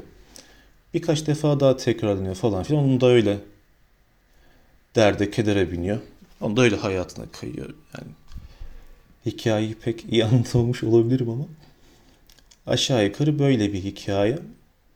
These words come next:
Şimdi Melih Cevdet çok güzel anlatmış.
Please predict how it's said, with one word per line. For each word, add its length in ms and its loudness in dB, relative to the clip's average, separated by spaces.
Şimdi 180 -6
Melih 240 0
Cevdet 560 -4
çok 320 -10
güzel 240 -2
anlatmış. 800 -6